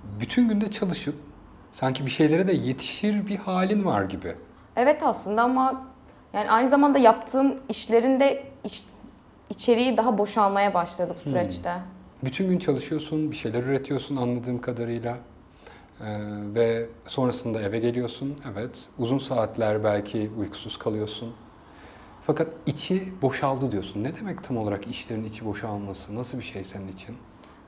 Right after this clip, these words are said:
Speaker 2: Mesela normalde iki saatte bitmesi gereken bir iş bu şekilde yaklaşık dört saatte, beş saatte anca bitirebiliyorum.
Speaker 1: Yani bir şekilde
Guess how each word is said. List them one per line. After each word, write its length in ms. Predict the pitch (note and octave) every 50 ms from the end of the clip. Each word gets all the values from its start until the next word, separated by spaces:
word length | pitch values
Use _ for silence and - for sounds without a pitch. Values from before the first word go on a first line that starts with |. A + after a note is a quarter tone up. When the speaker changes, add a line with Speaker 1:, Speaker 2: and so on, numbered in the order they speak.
| - - -
Speaker 2:
Mesela 480 | - A3+ A3+ - C4 A#3 A#3+ A#3+ A#3+ A#3+
normalde 640 | A#3+ A#3 A#3 A#3 A#3 A#3 A#3 A3+ A3+ A#3+ A#3+ A#3 - -
iki 160 | G#3+ - -
saatte 440 | - - C4+ B3 A#3 A#3 - G#3+ F#3+
bitmesi 360 | F#3+ - G#3+ G#3 G#3 G#3 -
gereken 480 | A#3+ G#3+ F#3+ F#3+ F#3+ G#3 F#3+ F3+ F3+ F3+
bir 100 | G3+ G#3+
iş 240 | A3 G#3+ - - - - - - - - - - - - - - -
bu 100 | G3 -
şekilde 440 | - B3+ A#3+ A#3+ - G#3+ G3 G#3
yaklaşık 540 | A3 A3 G#3 G#3+ - G#3+ G#3+ A3 - - -
dört 200 | G#3+ G#3+ G#3+ G#3+
saatte, 400 | - - G3+ F#3 F#3 F#3 G3+ F#3+
beş 140 | G3+ G#3 G#3
saatte 380 | G#3 - G#3 F#3 F#3 F#3 - G3
anca 280 | G3 G3 F#3+ F#3 F#3
bitirebiliyorum. 640 | - - - - E3 E3 E3 E3+ E3+ E3+ E3 F3 F3 E3+ - - - - - - -
Speaker 1:
Yani 180 | B2 A2 A2+ C3+
bir 60 | D3
şekilde 680 | C#3+ - C3+ - - B2 A2+ A2 A#2+ C#3 C#3+ C#3+ C#3+